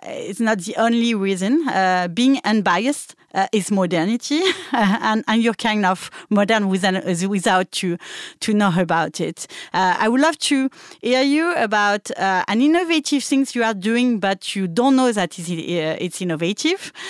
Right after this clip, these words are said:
Uh, <laughs> can you tell me, um, how do you proceed, uh, when, uh, some male are asking, um, uh, an increment of, <laughs> uh, his in-, uh, um, his income, uh, at, uh, at, um, Newfound?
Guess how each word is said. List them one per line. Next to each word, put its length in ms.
Uh, 520
<laughs> 40
can 220
you 140
tell 300
me, 260
um, 920
how 240
do 140
you 160
proceed, 680
uh, 640
when, 460
uh, 280
some 300
male 200
are 220
asking, 640
um, 1040
uh, 280
an 100
increment 840
of, 340
<laughs> 20
uh, 160
his 120
in-, 220
uh, 380
um, 140
his 160
income, 480
uh, 40
at, 580
uh, 580
at, 260
um, 420
Newfound? 680